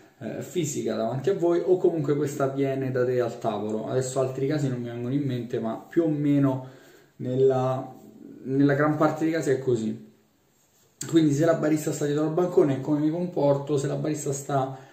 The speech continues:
che viene a-, cioè, se la barista viene verso di me, come mi comporto? È facile. Allora, sicuramente qui non puoi fare un approccio dire-, eh, indiretto,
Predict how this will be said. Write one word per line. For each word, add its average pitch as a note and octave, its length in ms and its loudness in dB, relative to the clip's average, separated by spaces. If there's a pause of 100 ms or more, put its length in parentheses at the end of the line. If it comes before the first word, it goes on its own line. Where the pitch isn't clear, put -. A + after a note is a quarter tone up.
(160)
che C3+ 100 0
viene C#3 380 2
a-, - 160 -6 (160)
cioè, - 340 -8
se - 160 -10
la C3+ 80 -4
barista C3 300 -4
viene C3 280 -4
verso B2+ 380 -4
di C#3 140 0
me, C3 360 -2 (420)
come C#3+ 320 6
mi C3+ 140 4
comporto? B2 800 -6 (840)
È D#3 120 0
facile. B2+ 640 2
Allora, D3+ 220 0
sicuramente D#3+ 680 0
qui F#3+ 340 -4
non D3+ 200 2
puoi D3 160 0
fare D3+ 160 0
un D3 80 2
approccio C#3+ 640 -2
dire-, C#3 480 -4
eh, C3 440 8
indiretto, C#3 840 0